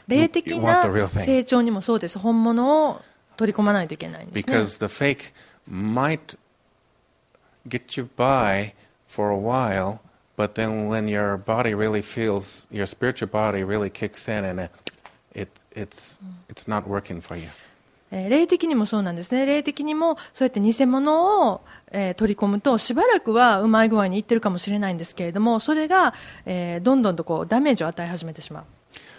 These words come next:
Speaker 2: But, uh, so spir-, uh, false prophets, how can you figure who's false?
Speaker 1: 偽の預言者とかを見極めるのにどうしたらいいんでしょうか？
Speaker 2: And, and what do you,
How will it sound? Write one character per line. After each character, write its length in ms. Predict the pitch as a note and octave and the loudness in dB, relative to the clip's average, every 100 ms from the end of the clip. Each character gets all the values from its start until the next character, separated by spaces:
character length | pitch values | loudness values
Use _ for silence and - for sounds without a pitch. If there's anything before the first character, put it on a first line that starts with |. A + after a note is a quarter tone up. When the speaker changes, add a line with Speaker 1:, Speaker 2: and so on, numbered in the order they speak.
| - - - | -20 -20 4
Speaker 2:
But, 280 | B2 A#2+ - | 6 6 0
uh, 240 | B2 A#2+ A2 | 2 2 2
so 260 | - C3+ | 2 2
spir-, 360 | B2+ - E3 - | 0 -2 -2 0
uh, 300 | - B2+ A#2+ | 0 2 2
false 400 | A2 F3 F3 - | 0 0 0 0
prophets, 480 | - D#3+ - F#2 - | 2 2 0 -6 -4
how 120 | A#2+ | -6
can 180 | - B2 | -4 -6
you 60 | |
figure 400 | A#2+ - C#3 A#2 | -6 -4 -4 -4
who's 160 | F#2+ A#2 | -4 -8
false? 480 | - - B2+ - - - - | -8 -10 -12 -14 -20 -18 -2
Speaker 1:
偽 340 | B3 C#4+ E4+ | -2 0 -2
の 120 | F4+ F#4+ | 0 0
預 140 | B3 | 0
言 220 | A#3+ C#4 | 2 2
者 140 | C4+ G#3 | 0 -4
と 100 | F3 | -4
か 180 | D#3 | -2
を 140 | F3+ G#3+ | 2 2
見 180 | G3 A#3+ | 2 2
極 240 | - C#4+ | 2 2
め 120 | C4+ | 4
る 80 | C4 | 4
の 100 | G#3+ | 2
に 100 | D#3+ | 0
ど 120 | D#3+ | 0
う 80 | C4 | 0
し 80 | - | 2
た 80 | F4 | 2
ら 80 | G#3+ | 0
い 40 | |
い 20 | |
ん 40 | E3+ | -4
で 80 | |
し 80 | D#3+ | -8
ょ 40 | - | -4
う 40 | |
か？ 60 | A#2 | 0
Speaker 2:
And, 160 | A#2+ | 0
and 120 | A#2+ | 0
what 160 | C3 C#3 | 0 0
do 20 | |
you, 80 | C#3 | -2